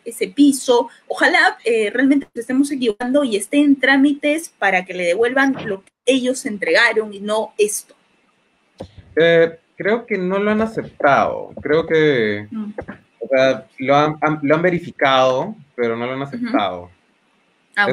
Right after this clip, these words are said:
Speaker 1: bueno,
Speaker 2: es
Speaker 1: mal.
Speaker 2: más o menos lo que pusieron nuestros amigos de Vive Volley. Cuan-, o sea, ha habido una verificación de que no está el piso flotante y,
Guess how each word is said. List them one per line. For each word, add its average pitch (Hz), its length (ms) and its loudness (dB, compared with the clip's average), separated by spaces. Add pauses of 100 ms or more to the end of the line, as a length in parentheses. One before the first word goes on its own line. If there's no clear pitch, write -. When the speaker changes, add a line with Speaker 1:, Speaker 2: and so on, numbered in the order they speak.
Speaker 1:
bueno, 147 100 2
Speaker 2:
es 143 60 4
Speaker 1:
mal. 143 80 0
Speaker 2:
más 143 140 -2
o 139 60 -2
menos 139 340 -4
lo 123 200 -2
que 107 600 0
pusieron 120 720 0
nuestros 107 480 -4
amigos 110 380 0
de 104 240 -2
Vive 95 240 -4
Volley. 107 420 -2 (840)
Cuan-, 110 640 -2 (100)
o 117 80 -2
sea, 120 320 4 (160)
ha 127 120 4
habido 143 180 4
una 160 140 4
verificación 127 720 0
de 143 120 0
que 123 120 -2
no 135 200 0
está 143 180 -2
el 135 100 -2
piso 139 200 -10
flotante 135 640 -4 (840)
y, 110 540 -2